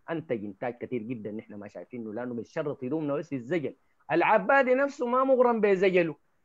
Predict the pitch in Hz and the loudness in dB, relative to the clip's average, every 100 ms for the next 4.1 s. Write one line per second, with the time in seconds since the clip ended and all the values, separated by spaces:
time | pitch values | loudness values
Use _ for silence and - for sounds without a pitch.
0 | _ _ _ 202 254 277 277 262 240 226 | _ _ _ -2 2 2 4 6 6 4
1 | 254 285 294 285 254 262 240 240 233 226 | 4 4 0 -6 0 2 2 2 2 0
2 | 220 208 208 196 160 - 156 151 170 160 | 0 2 4 4 0 -6 -6 -4 -4 -2
3 | 147 135 143 143 180 165 165 180 208 220 | -4 -2 0 2 0 0 -2 0 0 2
4 | 233 | 0